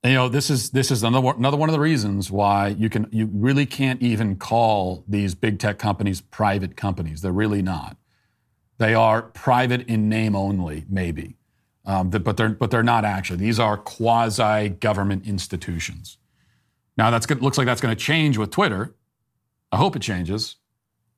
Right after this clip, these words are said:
But up until now, this is what it was. You know, these are p-, quasi-government i-, institutions. They work closely with the government. They've gotten comfortable with the government, and, uh,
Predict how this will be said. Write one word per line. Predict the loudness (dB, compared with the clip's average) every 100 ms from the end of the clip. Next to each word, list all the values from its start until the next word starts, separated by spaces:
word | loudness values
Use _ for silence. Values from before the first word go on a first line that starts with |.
| _ _
But | 2 2 2
up | 2
until | 0 -2 0
now, | 2 2 4 2
this | 0 0
is | -2
what | 0 0
it | 0
was. | -2 -6 -4
You |
know, | -2
these | 0 0
are | -2
p-, | -4 -8
quasi-government | -4 2 2 2 0 0 0 0 -2 -4
i-, |
institutions. | -6 -4 -4 -2 -2 -2 0 -2 -2 -2 -6 _ _ -4
They | -2
work | 2 2 0
closely | 0 0 2 0
with | 0
the | 0
government. | 0 2 0 0 -4 _ _ _ _ _ _ _ _ -18 0
They've | 2 2 -2 _ _ 0
gotten | 0 0 -2
comfortable | -2 -2 0 2
with | 2 0
the |
government, | 2 2 2 -2 -4 -10 _ _ -20 -20 -20 _ 0
and, | 2 2 0 2
uh, | 4 4